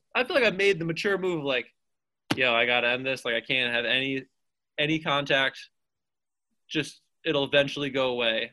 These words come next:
Even she texted me, she was like, "You're throwing your life away, going to this party school, da, da, da." And I was like,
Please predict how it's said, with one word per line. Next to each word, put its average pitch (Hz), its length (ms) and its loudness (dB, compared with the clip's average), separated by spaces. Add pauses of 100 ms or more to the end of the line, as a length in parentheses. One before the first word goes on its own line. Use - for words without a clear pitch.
(540)
Even 277 240 2
she 311 160 2
texted 226 200 0
me, 147 80 -6
she 135 40 -8
was 127 80 -8
like, 117 140 -4 (120)
"You're 156 180 -4
throwing 156 320 0
your 139 80 0
life 131 260 -2
away, 127 220 -2
going 131 360 -4
to 143 120 -8
this 131 140 -8
party 139 360 -2
school, 123 320 -6
da, 117 180 2
da, 117 100 2
da." 117 120 0 (160)
And - 80 -16 (260)
I 156 80 -6
was 170 100 -4
like, 196 200 -2